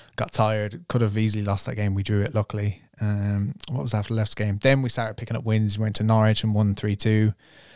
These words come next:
And it went on from there. And the signs were good. And you could see Frank's different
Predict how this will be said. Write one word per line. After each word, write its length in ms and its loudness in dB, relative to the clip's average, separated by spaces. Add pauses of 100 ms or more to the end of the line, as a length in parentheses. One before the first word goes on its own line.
(340)
And 80 0
it 20 4
went 140 2
on 240 2
from 160 -6
there. 420 0
And 160 -10
the 80 2
signs 380 2
were 80 -6
good. 320 -2
And 160 -2
you 60 2
could 160 -4
see 260 0
Frank's 340 -2
different 720 -2